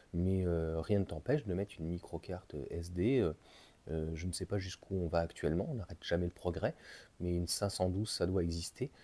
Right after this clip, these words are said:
Quand on imagine ce qu'on pouvait faire avec cinq cent douze avant, c'était assez long.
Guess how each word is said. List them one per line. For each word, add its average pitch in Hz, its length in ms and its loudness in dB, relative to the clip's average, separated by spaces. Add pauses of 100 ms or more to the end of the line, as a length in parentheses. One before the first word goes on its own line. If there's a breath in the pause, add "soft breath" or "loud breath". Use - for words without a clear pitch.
(440 loud breath)
Quand - 260 -6
on 92 60 0
imagine 90 420 0
ce - 120 -10
qu'on 87 180 0
pouvait 85 260 0
faire 90 240 -2
avec 76 160 -4
cinq 95 160 -4
cent 90 200 -2
douze 90 200 0
avant, 87 240 2
c'était - 380 -4
assez 98 280 0
long. 98 140 2